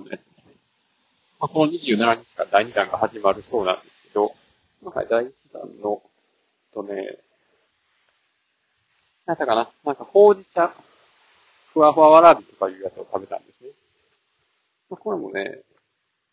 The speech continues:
食べたのもあれや、買ったんが昨日で、結局食べたの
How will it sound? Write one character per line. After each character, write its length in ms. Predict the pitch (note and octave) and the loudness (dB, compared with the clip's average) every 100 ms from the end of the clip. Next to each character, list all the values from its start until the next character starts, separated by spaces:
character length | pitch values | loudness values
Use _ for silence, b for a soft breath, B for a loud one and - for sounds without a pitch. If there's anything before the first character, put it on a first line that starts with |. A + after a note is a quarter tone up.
| _ _ _ _ _ _ | _ _ _ _ _ _
食 100 | C3+ | -4
べ 40 | |
た 120 | - - | -4 -8
の 40 | |
も 100 | F#2+ | -8
あ 40 | |
れ 80 | G2+ | -6
や、 100 | - - _ _ _ _ _ | -8 -10 _ _ _ _ _
買 100 | - | -20
っ 40 | - - | -16 -4
た 100 | G2 | -4
ん 100 | A2 | -2
が 100 | C#3 | -10
昨 320 | - G2 G2 | -10 -12 -12
日 60 | G#2 | -10
で、 200 | G2 - _ _ | -14 -16 _ _
結 140 | C#4+ | -20
局 140 | F3 D#3+ | -20 -8
食 80 | C3 | -8
べ 60 | - | -8
た 80 | |
の 60 | - | -14